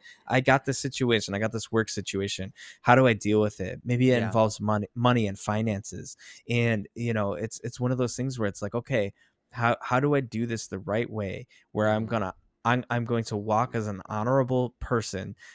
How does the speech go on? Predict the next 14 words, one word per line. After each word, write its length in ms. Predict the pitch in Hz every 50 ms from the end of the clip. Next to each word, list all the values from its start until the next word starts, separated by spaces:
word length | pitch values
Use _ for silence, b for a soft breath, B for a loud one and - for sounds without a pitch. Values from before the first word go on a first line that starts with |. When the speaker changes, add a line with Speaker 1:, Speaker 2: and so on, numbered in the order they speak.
| B B -
Speaker 1:
that 280 | 110 107 104 95 - -
is, 380 | 113 107 107 120 - - - -
is 220 | 110 107 98 - -
honoring 420 | 110 110 113 113 123 131 131 131 120
the 80 | 117
Lord 320 | 107 104 107 107 113 113 120
in 80 | 123
my 140 | 127 123 117
life 420 | 107 101 98 98 101 101 101 - _ B B B B B -
and 320 | 120 117 110 107 104 101 - -
is 140 | 113 107 -
going 280 | - 110 110 110 110
to 160 | - - 104 101 _ -
do 300 | - 127 127 127 120